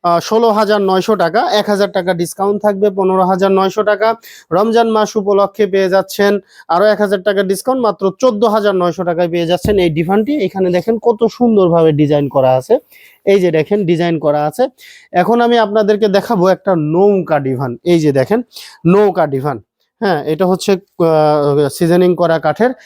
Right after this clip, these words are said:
এইটা আপনারা যখনই নেন, আহ, এটা যে, আহ, নিতে আসবেন, এটার প্রাইস থাকবে হচ্ছে তেরো হাজার নয়শো টাকা। Almost ফিক্সড প্রাইস থাকবে, তেরো হাজার নয়শো টাকায় আপনারা এই ডিভানটা নিতে পারবেন।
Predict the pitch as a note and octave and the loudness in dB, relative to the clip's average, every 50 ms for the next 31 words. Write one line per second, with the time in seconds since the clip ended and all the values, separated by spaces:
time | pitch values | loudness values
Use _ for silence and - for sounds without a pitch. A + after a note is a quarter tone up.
0 | - - - - _ - F3+ F#3+ G3+ F#3+ A#3 A#3+ A3 F#3+ G3+ F#3 - G#3 G#3 G#3 | -20 -20 -20 -14 _ -2 0 0 2 2 2 2 2 0 -2 -4 -2 -2 0 0
1 | A3 G3 D#3 F3+ F#3 F3+ - G#3 A3+ A3 A3 G3+ F3 F3+ G3+ A#3+ C#4+ D#4+ A3 E3 | 0 0 0 -2 -2 0 0 0 0 2 2 2 2 2 2 0 0 -2 -6 -8
2 | - _ - - E3+ F3 E3 D#3+ D#3 D3+ D3 E3 D#3+ F3 G3 E3 D3+ E3 E3+ E3+ | -12 _ -6 -2 0 2 2 2 2 2 0 0 0 0 0 0 2 2 2 4
3 | E3+ D3 D3+ D3 C#3+ C#3 C3+ C#3 - D3 D#3 E3+ F3+ E3+ F#3 F#3 F3 E3 E3 D#3+ | 2 2 2 2 2 2 0 0 0 0 2 2 2 2 2 2 2 0 0 0
4 | E3+ A3 C4 C4 A3 F#3 F3 F3 D#3+ D#3 F3 E3+ E3+ - - F#3 F3 F3+ G3+ F3+ | -2 -2 0 0 0 0 0 -2 -2 -2 -2 -2 -2 -2 -4 -4 -4 -4 -6 -6
5 | - G3 - G3 F3+ E3+ E3 D#3+ D#3+ D3+ D#3 C#3+ C#3 B2+ A#2+ - - B2 A#2+ A#2+ | -6 -4 -2 0 0 2 2 0 0 0 -2 -2 -2 -6 -8 -8 -10 -12 -12 -12
6 | A#2 A#2 A#2 _ _ _ _ _ _ _ _ _ _ - - E3 F3+ F#3+ G#3 A#3+ | -12 -14 -16 _ _ _ _ _ _ _ _ _ _ -2 0 0 2 2 0 0
7 | A#3 - G#3+ - - G3 F3+ - - A3+ A#3 A#3 A#3 A#3 - A#3 A3 A3 B3+ A#3+ | -2 -6 -10 -8 -6 -6 -8 -6 -4 -2 0 0 0 -2 -4 -4 -2 -2 -2 0
8 | B3 A3 G#3 G3+ G3 F#3+ G3 F#3+ G3 G3 F3+ E3+ E3+ D3+ F#3+ F#3 G3+ G#3 G3+ A3+ | 0 0 2 2 2 2 2 0 0 0 2 0 0 -2 -2 0 0 0 0 0
9 | G#3+ F#3 D#3+ E3 F3 F#3 G#3+ G#3+ F#3+ G#3+ D4 D#4+ _ _ _ _ _ - D#3+ D#3+ | 0 0 -2 -2 -2 0 0 2 0 0 -2 -4 _ _ _ _ _ -8 -2 0
10 | G3 F#3+ G3 G3 G3 F#3+ F#3+ F#3+ F#3+ G#3 G#3+ G3+ G#3 F3 E3+ D3 C3 B2+ C3 B2 | 2 2 2 2 2 2 2 2 2 2 2 2 0 0 0 -2 -2 -4 -10 -12